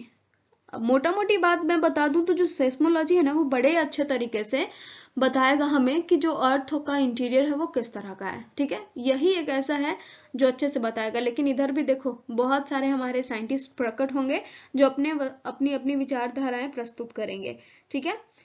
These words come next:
Seismology is the study of earthquakes and various aspects of seismic waves generated during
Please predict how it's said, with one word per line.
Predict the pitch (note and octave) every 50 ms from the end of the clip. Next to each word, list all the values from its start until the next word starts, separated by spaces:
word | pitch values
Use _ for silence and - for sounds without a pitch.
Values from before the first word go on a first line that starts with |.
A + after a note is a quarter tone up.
| _ _ -
Seismology | - D4+ C#4 D4 D4 - E4 F4+ F#4 F4+ F4 E4 C#4 E4+ E4 D4
is | D4 C#4 B3
the | C#4 C4+
study | C4+ C4+ - - C#4+ C4 B3+ C#4
of | C4+ B3+ B3+ - -
earthquakes | - A#3+ C4 C#4+ C#4+ - - D#4 D4+ D#4 D#4+ D#4 D4+ - - - - C#4
and | C#4 C4 C4
various | C4+ C4+ C4+ D4 D#4+ F4 - - - - C#4
aspects | C4+ C4+ - - C4 C4+ C#4 D4+ - - - - -
of | A#3+ A#3+ A#3 A#3
seismic | - - - C#4+ C#4+ C#4 - D#4 D#4+ D4+ -
waves | C#4 C#4 C#4 C4+ C4+ - -
generated | A3 B3 A#3 A#3 B3+ B3+ D4 C#4 C#4+ D4 D4 B3
during | - - A#3 A3+ A3+ A#3 A#3 -